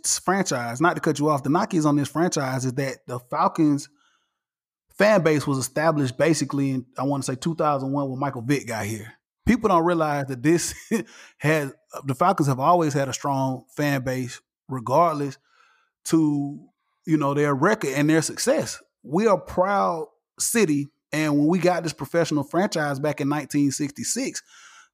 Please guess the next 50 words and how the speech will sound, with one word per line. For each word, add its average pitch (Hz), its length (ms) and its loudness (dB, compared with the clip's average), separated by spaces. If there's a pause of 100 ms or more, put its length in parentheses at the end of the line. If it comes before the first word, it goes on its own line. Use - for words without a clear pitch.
(120)
they 196 160 2
had 185 200 6
a 156 40 0
large 165 340 2
following 143 560 2
and 147 240 -4
a, 135 300 -2
a 135 40 2
big 131 320 2
contingency, 175 640 0
and 143 80 0
to 170 100 2
this 165 140 4
day, 170 260 0
and 147 180 -6 (340)
it 220 120 0
doesn't 226 300 0
really 190 200 2
surprise 151 600 -2
us, 180 180 2
Banks. 139 520 -6 (200)
You 160 120 4
know, 139 120 0
we 165 220 2
know, 160 580 2
and 143 140 -2
like 151 140 2
you 160 60 0
said, 160 160 0
when 147 120 -2
we 156 80 2
go 151 160 2
to 147 60 0
other 143 180 -2
places, 147 340 -2
I've 196 200 -2
been 180 140 6
with 165 140 2
you 151 80 0
to 143 100 0
other 131 200 0
cities, 135 340 -2
it 170 80 4
surprises 151 640 0 (520)
a 131 60 0
lot 156 220 4
of 147 120 -2
other, 170 300 2 (180)
you 160 100 4
know, 135 220 -4